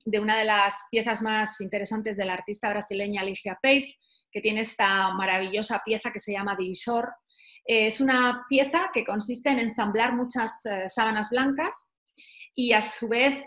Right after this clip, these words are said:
eh, horadarlas para que, como ocurre en la imagen que estamos viendo en pantalla, aparezcan las cabezas de los participantes.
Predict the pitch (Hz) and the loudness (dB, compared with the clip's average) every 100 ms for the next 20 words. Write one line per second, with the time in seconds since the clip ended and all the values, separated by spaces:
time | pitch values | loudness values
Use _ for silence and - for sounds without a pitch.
0 | - 208 233 220 220 247 277 294 - - | -6 -2 2 6 8 8 6 2 2 2
1 | 240 269 - 254 262 214 202 196 220 233 | 6 4 4 2 2 -2 -2 -2 -2 0
2 | 233 226 220 220 233 208 - 214 214 214 | 0 0 0 -4 -6 -8 -2 2 4 2
3 | 202 196 208 214 226 233 240 240 240 220 | -2 -4 -2 -2 -2 2 4 4 4 2
4 | 190 - 220 208 - 202 214 247 214 202 | -2 0 0 0 0 -2 0 -4 -2 -4
5 | 196 185 - 185 220 180 170 160 - - | -4 -8 -12 -10 -8 -6 -8 -10 -16 -18